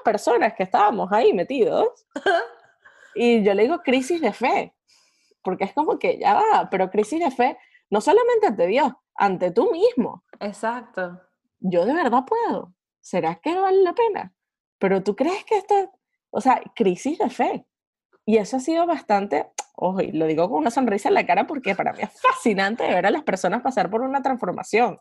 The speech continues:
Speaker 2: Claro.
Speaker 1: Lo que a mí me mueve, las historias. O sea, eso, eso para mí, yo el día que yo pare de, de aprender y de entender y,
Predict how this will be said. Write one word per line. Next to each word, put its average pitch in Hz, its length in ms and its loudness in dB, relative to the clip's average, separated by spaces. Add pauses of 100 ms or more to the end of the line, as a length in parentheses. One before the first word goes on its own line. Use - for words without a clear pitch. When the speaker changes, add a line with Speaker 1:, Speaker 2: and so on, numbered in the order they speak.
(160)
Speaker 2:
Claro. 170 340 -6 (160)
Speaker 1:
Lo 214 160 4
que 220 100 2
a 185 60 6
mí 214 200 2
me 175 140 0
mueve, 170 400 4
las 170 240 -2
historias. - 720 -4
O - 40 -20
sea, 170 200 4
eso, 214 280 -2 (340)
eso 190 260 0
para 254 220 2
mí, 285 280 0
yo 226 120 2
el 180 100 0
día 220 200 2
que 285 120 0
yo - 140 2
pare 202 380 0
de, 233 240 2
de 170 120 0
aprender 170 640 2
y 254 120 -2
de 214 100 0
entender 175 560 -2
y, 240 120 -4